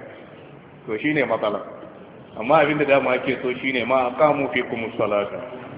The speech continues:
Matukan suna sallah tare da ku, to, akwai sassaucin da za ku yi musu. Saboda duk wanda yake sallah a cikin ku, akwai maganar da za ku faɗa masa, dole wata rana zai ɗauka. Amma duk shugaban da baya sallah a cikin ku, wannan fitinanne ne, matsala ne.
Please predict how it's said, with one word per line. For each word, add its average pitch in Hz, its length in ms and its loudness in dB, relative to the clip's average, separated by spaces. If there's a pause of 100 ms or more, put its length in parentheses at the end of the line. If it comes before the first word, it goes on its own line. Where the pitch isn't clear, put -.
(180)
Matukan 151 400 0
suna 151 260 2
sallah 151 400 2
tare 123 240 4
da 147 140 0
ku, 165 160 -4 (240)
to, 120 80 0
akwai 120 240 -2
sassaucin 123 420 -6
da 104 100 -4
za 104 120 -2
ku 104 100 -12
yi 104 60 -10
musu. 104 240 -12 (1300)
Saboda 135 260 0
duk 269 200 -4
wanda 226 240 6
yake 156 260 2
sallah 143 260 2
a 120 80 -6
cikin 135 220 -6
ku, 127 100 0
akwai 143 200 0
maganar 127 320 0
da 110 100 -6
za 117 140 0
ku - 120 -8
faɗa 113 200 -2
masa, 131 180 -6
dole 135 220 0
wata 117 180 -2
rana 113 220 0
zai 120 160 -6
ɗauka. 107 240 -8 (1200)
Amma 127 200 -2
duk 311 240 2 (100)
shugaban 190 440 6
da 175 80 4
baya 156 300 6
sallah 139 260 2
a - 120 -4
cikin 127 220 -4
ku, 139 80 -6
wannan 131 260 0
fitinanne 107 520 -4
ne, 101 100 -4
matsala 131 380 2
ne. - 120 -8